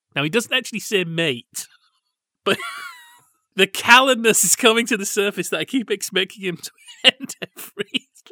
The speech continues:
line with "mate." And, of course, there's that line that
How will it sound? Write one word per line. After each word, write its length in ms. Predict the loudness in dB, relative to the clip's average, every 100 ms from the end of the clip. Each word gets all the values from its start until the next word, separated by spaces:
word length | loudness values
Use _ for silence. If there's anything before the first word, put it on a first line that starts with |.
| -6
line 300 | -2 -2 -2
with 140 | -10 -10
"mate." 640 | -8 -6 -6 -10 -14 -20 _ _ _ _
And, 200 | -12 -8
of 80 | -6
course, 180 | -6 -6
there's 140 | -4
that 180 | -4 -2
line 320 | -4 -4 -4
that 140 | -8